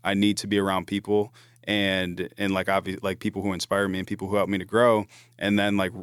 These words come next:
having that epiphany and realizing that, and then, like, quickly seeing how many people were looking for the same thing.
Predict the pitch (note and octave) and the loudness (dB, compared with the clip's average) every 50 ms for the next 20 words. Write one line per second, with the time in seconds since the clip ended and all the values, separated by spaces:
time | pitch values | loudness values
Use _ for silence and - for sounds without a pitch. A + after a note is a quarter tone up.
0 | - - G2+ G#2+ G#2 F#2 G#2 G2+ G#2 G2 F#2 F#2 - G#2 G2 - - G2 G2 F#2+ | -6 -2 0 0 0 0 0 0 0 0 -2 -2 -2 -4 -4 -4 -4 -4 -4 -2
1 | F2+ F#2 F#2+ F#2+ F#2+ F#2+ F#2+ F#2 F2+ F2 F#2 F#2 F#2 F#2 F#2 F#2 F2+ G2 G2 F#2+ | -2 -2 0 0 2 2 2 0 0 -2 -4 -4 -4 -4 -4 -4 -4 -6 -6 -6
2 | F#2+ F2+ F2 - - - A2+ G2+ - - F#2+ F2+ - - - F#2 F2+ F2+ F#2+ F#2+ | -6 -8 -8 -6 0 2 2 2 2 -2 -6 -6 -6 -6 -6 -6 -6 -4 -4 -4
3 | F2+ F2+ F#2 E2+ - G#2 - F#2+ F#2 F#2 F#2 F#2+ F#2+ F#2 - F#2+ F#2 - G2+ F#2 | -4 -6 -8 -10 -10 -8 -6 -4 -4 -2 -2 -2 -2 -4 -6 -8 -8 -6 -6 -6
4 | F2+ F2+ - - F#2+ F#2 F#2 F#2 - - G2+ G2+ G2 F#2+ F#2 | -4 -6 -6 -6 -6 -8 -8 -8 -4 -2 0 0 0 -2 -4